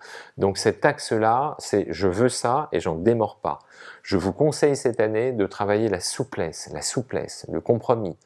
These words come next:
l'entente, le fait de chercher la mise au point, surtout que ça vous donne un soleil en, en maison sept, hein, tous ceux qui font de l'astro avec moi le savent, euh, le soleil en maison sept, c'est union-association.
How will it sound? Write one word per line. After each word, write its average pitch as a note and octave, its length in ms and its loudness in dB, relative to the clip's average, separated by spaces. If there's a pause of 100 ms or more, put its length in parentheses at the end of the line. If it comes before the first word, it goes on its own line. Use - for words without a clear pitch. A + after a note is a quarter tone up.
(260)
l'entente, G2+ 640 -2 (260)
le F#2 120 2
fait A#2+ 180 2
de F#2+ 140 -2
chercher - 420 0
la B2 120 4
mise A2+ 200 0
au G#2+ 100 2
point, A2+ 440 -4 (460)
surtout - 340 -2
que - 40 -14
ça F2+ 100 4
vous F#2 120 0
donne G2 180 4
un F2+ 60 0
soleil F#2+ 420 0
en, E2+ 80 -4
en F2 360 -4
maison F#2 280 0
sept, - 520 0
hein, E2+ 160 -8
tous F#2+ 120 -10
ceux G2 140 -4
qui F2+ 80 -2
font F#2+ 140 -4
de F2+ 40 -2
l'astro F2+ 220 0
avec F2 160 -2
moi F#2+ 160 0
le F#2 80 -2
savent, A2+ 400 0 (480)
euh, E2 240 0
le G2 160 2
soleil G#2 300 2
en G2+ 60 0
maison G2 260 0
sept, B2 260 -2
c'est - 220 -2
union-association. A2+ 920 0